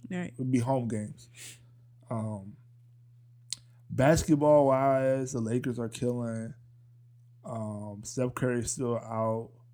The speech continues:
Speaker 2: Of course, K D is out. Yeah, that's all I got for sports. So, um, I don't know what to tell you. Saints are loo-, looking good this year, though.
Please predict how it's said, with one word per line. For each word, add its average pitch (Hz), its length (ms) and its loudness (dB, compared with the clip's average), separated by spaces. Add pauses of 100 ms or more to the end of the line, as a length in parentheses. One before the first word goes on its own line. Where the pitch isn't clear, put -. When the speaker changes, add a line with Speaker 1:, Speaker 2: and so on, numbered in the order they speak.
(140)
Speaker 2:
Of - 60 -14
course, 131 260 0
K - 180 -2
D 120 220 0
is 113 200 -4
out. 113 400 -4 (840)
Yeah, 165 140 4
that's 202 180 6
all 180 120 6
I 175 60 4
got 160 200 4
for 131 80 0
sports. 117 440 -4
So, 113 800 -6
um, 107 80 -18 (1800)
I 127 60 -8
don't 131 120 0
know 131 100 2
what 113 100 -2
to - 100 -16
tell 120 180 -2
you. 107 340 -8 (220)
Saints 123 340 -6
are 120 40 0
loo-, 117 220 -4
looking 120 300 -4
good 120 240 2
this 107 220 -4
year, 127 80 -6
though. 117 280 -8